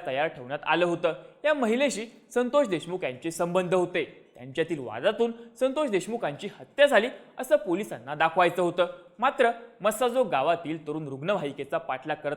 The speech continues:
असल्यानं हा प्लॅन फसला, अशीही धक्कादायक माहिती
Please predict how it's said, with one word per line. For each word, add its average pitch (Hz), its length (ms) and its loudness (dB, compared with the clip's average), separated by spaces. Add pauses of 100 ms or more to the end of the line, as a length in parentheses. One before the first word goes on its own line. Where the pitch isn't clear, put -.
(120)
असल्यानं 208 360 2 (320)
हा 277 80 6
प्लॅन 277 360 -2
फसला, 269 300 4 (340)
अशीही 220 340 -2 (280)
धक्कादायक 208 520 4
माहिती 214 600 -4